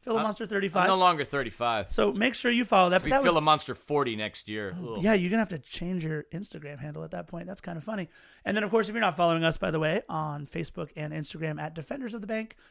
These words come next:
Speaker 1: and on Twitter at Defend the Bank. But, of course, a lot of you guys already know that already. But it's gonna be a lot of fun. One hundred clubs in three hundred sixty-five days. Philly, back to Leon.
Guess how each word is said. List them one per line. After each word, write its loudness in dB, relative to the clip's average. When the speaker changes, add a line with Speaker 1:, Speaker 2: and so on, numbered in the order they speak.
Speaker 1:
and -2
on 0
Twitter -2
at 2
Defend -6
the -4
Bank. -8
But, -4
of -20
course, -8
a -6
lot 0
of -4
you -4
guys -4
already -6
know -6
that -6
already. -4
But 8
it's 2
gonna 0
be 2
a 6
lot 4
of -2
fun. 2
One 2
hundred 0
clubs 2
in -2
three 0
hundred 2
sixty-five 0
days. -6
Philly, 8
back 8
to 2
Leon. 6